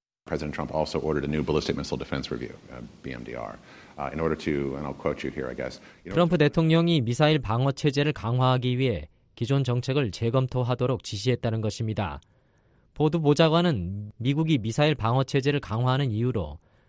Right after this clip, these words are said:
Speaker 2: 북한과 이란의 위협을 꼽았습니다.
Speaker 1: But certainly the North Korean and Iranian missile threats that are accelerating, um, as those programs continue apace, it's hardly surprise we're
Speaker 2: 점증하는 북한과 이란의 미사일 위협으로부터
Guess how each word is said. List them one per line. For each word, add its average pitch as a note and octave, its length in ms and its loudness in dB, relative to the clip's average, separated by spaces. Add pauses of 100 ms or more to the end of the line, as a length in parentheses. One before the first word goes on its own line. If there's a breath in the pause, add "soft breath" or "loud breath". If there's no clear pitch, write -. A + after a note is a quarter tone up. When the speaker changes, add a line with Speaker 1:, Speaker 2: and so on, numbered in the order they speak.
(140)
Speaker 2:
북한과 D3 420 4
이란의 B2 480 2
위협을 G#2 380 0
꼽았습니다. G2+ 760 -4 (240)
Speaker 1:
But D#2 140 0
certainly F#2 340 4
the D2+ 280 -2
North D#2 260 -6
Korean D#2 300 -6
and D2 100 -8
Iranian C#2 560 -8 (220)
missile D2+ 320 -8
threats C#2 320 -10
that C#2+ 120 -6
are C#2+ 220 -2
accelerating, C#2 600 -6 (400 soft breath)
um, C2+ 500 -8
as C#2+ 120 -12
those D#2 180 -4
programs D2 320 -2
continue D#2+ 280 -4
apace, C#2 380 -6
it's C#2 140 -6
hardly C#2+ 240 -4
surprise C#2+ 480 -8
we're C2+ 180 -8 (300)
Speaker 2:
점증하는 D#3 680 4
북한과 D3+ 500 4
이란의 C3+ 400 2
미사일 A#2+ 420 2
위협으로부터 A#2+ 840 2